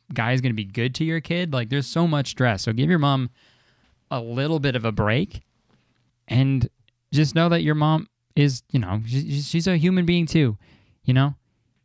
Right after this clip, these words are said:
She needs, um, she needs companionship,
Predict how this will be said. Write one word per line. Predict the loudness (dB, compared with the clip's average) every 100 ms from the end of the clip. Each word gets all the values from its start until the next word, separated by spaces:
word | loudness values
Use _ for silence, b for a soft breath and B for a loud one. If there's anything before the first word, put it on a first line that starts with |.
| _
She | 0
needs, | 2 2 2
um, | 2 2 -2 -6 -14 _ _ -20 _ _ _ _ _ _
she | -4 -2
needs | -2
companionship, | -2 0 2 2 0 -2 -2 -2 -2